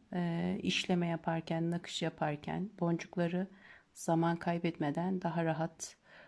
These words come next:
kullanabilmemiz için bu şekilde bir aparatımız var. Aparatımız bu şekilde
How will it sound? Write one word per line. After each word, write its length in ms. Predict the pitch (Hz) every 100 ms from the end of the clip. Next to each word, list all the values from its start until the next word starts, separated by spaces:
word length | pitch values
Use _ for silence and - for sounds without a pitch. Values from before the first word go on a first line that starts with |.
| _
kullanabilmemiz 880 | - 170 170 170 160 156 165 160 147
için 500 | 135 - 190 233 - - _ _ _ _ _ _ _ _ _ _ -
bu 120 | 208
şekilde 480 | 196 185 - 165 185
bir 180 | 185 185 - - -
aparatımız 920 | 180 - 170 165 170 160 156 - - _ _ _ _ _ _
var. 420 | 160 180 233 - - _ _ _ _ _ _ _ _ _ _ _ _ _ _ _ _ _ _ _ _ _ _ _ - - - - - - - _ _ _ _ _ _ - - - - - _ -
Aparatımız 640 | 220 247 247 247 240 269
bu 80 | 240
şekilde 580 | - 226 196 185 214